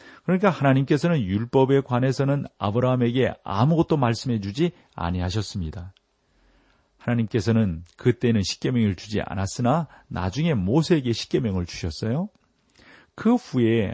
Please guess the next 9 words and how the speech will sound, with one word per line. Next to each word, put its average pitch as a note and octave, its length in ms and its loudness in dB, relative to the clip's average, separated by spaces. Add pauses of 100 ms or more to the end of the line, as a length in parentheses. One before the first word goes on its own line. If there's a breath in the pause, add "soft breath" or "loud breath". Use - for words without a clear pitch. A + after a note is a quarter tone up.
하나님은 A#2 580 0 (560)
구세주가 C3 640 2
될 A2+ 340 2 (640)
그러한 G2 360 -2 (540)
임금, C3+ 680 2
즉 G2 280 -4 (400)
하늘 G#2 360 -8
그 A#2 140 -2
예표로서 G2 920 2